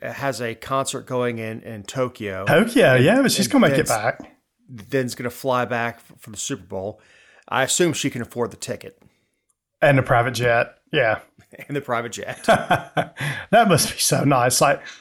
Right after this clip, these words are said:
Speaker 2: literally, if I ever had that much money, I would fly private everywhere. That, that's gotta be the biggest benefit to just having a gazillion dollars is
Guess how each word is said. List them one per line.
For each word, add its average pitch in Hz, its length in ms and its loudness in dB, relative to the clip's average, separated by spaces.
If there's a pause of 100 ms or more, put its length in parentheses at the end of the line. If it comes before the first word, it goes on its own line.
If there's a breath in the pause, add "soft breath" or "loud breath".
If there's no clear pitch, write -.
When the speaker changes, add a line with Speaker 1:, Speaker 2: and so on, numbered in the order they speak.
(160 loud breath)
Speaker 2:
literally, 160 360 8
if 123 100 2
I 151 120 4
ever 147 160 6
had 127 200 6
that 139 160 2
much 135 220 -2
money, 131 380 4
I 143 180 4
would 127 180 2
fly 117 320 0
private 113 480 -2
everywhere. 113 680 -6
That, 156 300 2 (280 loud breath)
that's 170 260 4
gotta 143 180 6
be 123 140 4
the 113 80 6
biggest 120 560 2
benefit 127 500 -4
to 127 80 -12
just 123 220 -4
having 127 260 0
a 127 140 -6 (340)
gazillion 120 640 4
dollars 123 500 4
is - 300 -6